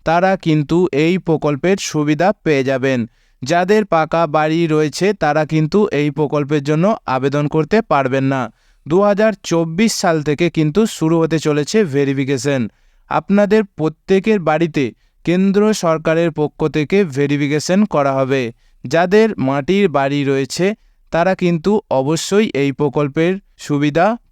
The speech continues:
পেয়ে যাবেন। ভেরিফাই লিস্টে যাদের নাম আসবে তারাই কিন্তু এই প্রকল্পের টাকা অ্যাকাউন্টে পাবেন। এমনকি কেন্দ্র সরকারের পক্ষ থেকে এটাও জানিয়ে দেওয়া হয়েছে, আগে যে অ্যামাউন্ট আমাদেরকে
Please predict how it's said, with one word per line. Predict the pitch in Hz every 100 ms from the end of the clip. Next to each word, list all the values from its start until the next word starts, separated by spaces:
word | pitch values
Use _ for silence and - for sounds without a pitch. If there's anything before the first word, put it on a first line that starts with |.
| -
পেয়ে | 139 127
যাবেন। | 131 123 131 117 - _ _ _ -
ভেরিফাই | 110 139 190 220 220 214
লিস্টে | 214 - 220 214 151
যাদের | 131 135 135
নাম | 147 185 202
আসবে | 196 - 214 220 _ -
তারাই | 143 160 220 214
কিন্তু | 185 165 208 220 -
এই | 143 147
প্রকল্পের | 170 170 196 190 190 185
টাকা | 180 202 226
অ্যাকাউন্টে | - 135 156 156 156 202 170
পাবেন। | 135 131 135 117 _ _ _
এমনকি | 131 160 214 196 214 196 - 160
কেন্দ্র | 196 214 214 226 -
সরকারের | 190 180 180 175 160
পক্ষ | 151 - 151
থেকে | 143 147 208 - _ _
এটাও | - 165 208 202 208 160
জানিয়ে | 143 143 139
দেওয়া | 143 143
হয়েছে, | 156 170 - 208 220 _ _ - 135
আগে | 165 202 226 214 147
যে | 170 175
অ্যামাউন্ট | 147 151 165 185 185 - 127
আমাদেরকে | 131 135 147 123